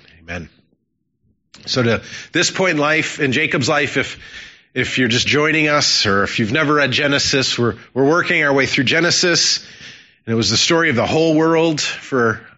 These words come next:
a, a, a dozen chapters or eleven chapters. And then from twelve on, it's the story of one particular family, beginning with Abraham and then his son Isaac, and now we're to his son Jacob.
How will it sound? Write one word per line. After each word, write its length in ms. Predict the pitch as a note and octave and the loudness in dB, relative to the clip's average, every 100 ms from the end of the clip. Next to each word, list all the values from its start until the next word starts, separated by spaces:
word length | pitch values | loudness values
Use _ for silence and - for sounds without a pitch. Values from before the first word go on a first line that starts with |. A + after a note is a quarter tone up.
| - | -10
a, 380 | A2 G#2 - A2 - | -6 -6 -6 -10 -6
a, 60 | A2 | -4
a 40 | |
dozen 380 | F#2+ C3 C#3+ C#3+ | 0 0 0 0
chapters 720 | C3 C3+ C3+ C#3+ C#3 C3 - - - _ _ _ | 0 0 0 0 0 -2 -6 -10 -20 _ _ _
or 80 | G2 | -12
eleven 300 | F#2+ A#2+ C3 | -6 -4 -2
chapters. 520 | - B2+ A#2+ C3 B2 | -2 -2 -2 -2 0
And 100 | B2+ | 0
then 160 | A#2+ A2+ | 0 -2
from 240 | - A2 F#2 - - | -4 -6 -6 -16 -8
twelve 640 | - D3+ D3 D3 C#3 - - - - | -2 2 2 2 0 -6 -14 -20 -6
on, 320 | C3+ D3+ D#3+ | 0 0 2
it's 180 | C#3+ - | 0 0
the 100 | B2+ | -2
story 400 | - D#3 D3+ D3+ | 0 2 2 2
of 100 | A#2+ | 2
one 200 | C3+ D3+ | 2 0
particular 720 | C3+ - - E3 E3 D3 B2+ | -2 -2 -2 0 0 2 2
family, 500 | - C#3+ D3+ D#3+ E3 | 0 -2 0 2 2
beginning 400 | C3 B2 C#3+ D3 | 2 0 0 0
with 240 | C3 - - - - | 0 -2 -10 -12 -4
Abraham 760 | D3 D#3 E3 D#3+ E3 E3+ F3 - _ _ _ _ _ _ - | -2 0 0 2 2 0 -2 -10 _ _ _ _ _ _ -10
and 80 | G2+ | -2
then 140 | A2+ A#2+ | 0 2
his 180 | D3 | 0
son 160 | - C3+ | 0 0
Isaac, 540 | C3+ D#3 C3 D3 - | 2 0 0 -2 -2
and 100 | B2 | -2
now 220 | B2 C3 C3 | 0 0 2
we're 260 | B2+ A#2 - - - | 2 0 -4 -20 -10
to 140 | - A2 | -2 0
his 180 | C3 A#2 | 2 2
son 260 | B2+ A#2 | 2 2
Jacob. 460 | G#2 G#2 G2 D#2+ | 2 0 -2 -6